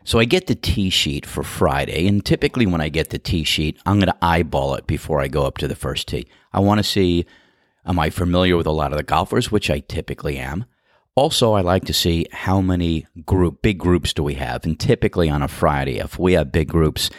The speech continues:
it's a wedding party, it's a bachelor party. So I see starting off Friday morning, and this is not typical, first thing, seven twenty-eight in the morning, there's a group of twenty-four,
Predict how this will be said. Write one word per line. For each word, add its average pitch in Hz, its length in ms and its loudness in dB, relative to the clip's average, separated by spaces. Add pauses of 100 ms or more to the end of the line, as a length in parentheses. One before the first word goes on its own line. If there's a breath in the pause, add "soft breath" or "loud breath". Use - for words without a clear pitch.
(280 loud breath)
it's - 140 -6
a 85 60 4
wedding 76 380 0
party, 71 320 0
it's - 160 -10
a - 40 -12
bachelor - 440 -8
party. - 400 -10 (1040)
So 101 180 0
I 101 100 4
see - 280 2
starting 101 420 2
off 78 140 2
Friday 73 340 0
morning, 71 340 -4
and 82 160 -2
this 113 140 0
is 78 160 -4
not 82 360 -2
typical, - 540 -4 (560 loud breath)
first - 380 2
thing, - 320 -2 (240)
seven 113 460 2
twenty-eight 87 520 0
in 78 60 -10
the 76 60 -6
morning, 71 400 -4 (400 soft breath)
there's 87 200 0
a 87 60 2
group 98 560 2
of - 180 -6
twenty-four, 78 880 -4